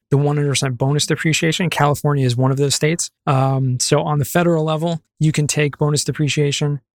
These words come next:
Um, on the state level, every state recognizes depreciation, obviously, and cost segregation, but the one hundred percent bonus depreciation, you're gonna just wanna make sure that you are, uh,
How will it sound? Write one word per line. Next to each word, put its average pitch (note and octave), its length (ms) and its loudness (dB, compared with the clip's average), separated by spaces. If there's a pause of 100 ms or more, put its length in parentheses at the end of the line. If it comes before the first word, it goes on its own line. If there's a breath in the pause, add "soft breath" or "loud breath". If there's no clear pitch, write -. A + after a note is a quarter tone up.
(160)
Um, C#3+ 400 -4
on C#3+ 160 2
the C3 60 2
state D#3+ 320 0
level, D3 420 0
every D3+ 200 2
state C#3+ 280 -2
recognizes C3+ 760 0 (240)
depreciation, D3+ 640 0
obviously, C#3+ 420 0
and C3 120 -4
cost C#3 220 0
segregation, C#3+ 500 2
but D3 260 0 (300 loud breath)
the D3 80 2
one D3+ 120 2
hundred D3 100 2
percent C3 220 -2
bonus G#3+ 280 0
depreciation, C#3+ 720 0 (440 loud breath)
you're C#3+ 200 4
gonna C#3 240 0
just C3 180 -2
wanna C3+ 160 2
make C3 160 2
sure C3+ 220 2
that C3+ 140 -2
you C3+ 340 0
are, A#2+ 340 2
uh, C#3 320 -4